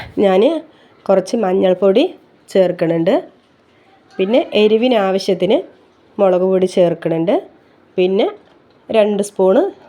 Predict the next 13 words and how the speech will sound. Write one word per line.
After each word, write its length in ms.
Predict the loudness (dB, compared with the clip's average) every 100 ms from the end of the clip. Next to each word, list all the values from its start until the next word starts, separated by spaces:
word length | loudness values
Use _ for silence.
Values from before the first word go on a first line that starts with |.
| -4
മല്ലിപ്പൊടി 580 | -2 0 -2 0 -2 -2 -10 0
ചേർത്ത് 260 | 0 2 -2
കൊടുക്കുന്നുണ്ട്. 480 | 0 -2 -2 0 0 -4 _ _ _ _ _ _ _ _ _ _ _ _ _
പിന്നെ 260 | -4 -2 -4 -6 _ _ _ _ _ _ -2
കുറച്ച് 280 | -2 -2 -10
ചിക്കൻ 280 | -10 -6 -4 -4
മസാലപ്പൊടിയും 720 | -2 -2 -2 0 2 2 2
കൂടെ 140 | 2 2 2
ഞാനിവിടെ 380 | 2 2 2 0 -4 _ _ _
ചേർത്ത് 380 | 0 2 2 2 0
കൊടുക്കുന്നുണ്ട്. 420 | 0 -4 0 2
ഒരു 80 | 2 -2
മസാല 360 | -2 0 2